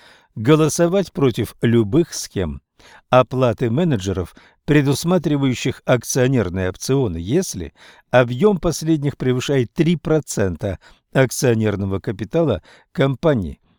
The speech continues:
Следует голосовать против любых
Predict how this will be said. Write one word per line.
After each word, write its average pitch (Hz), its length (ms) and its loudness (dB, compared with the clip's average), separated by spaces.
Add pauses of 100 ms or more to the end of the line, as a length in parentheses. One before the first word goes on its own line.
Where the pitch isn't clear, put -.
(220)
Следует 120 580 2
голосовать 139 600 -2
против 117 540 -2 (320)
любых 123 640 2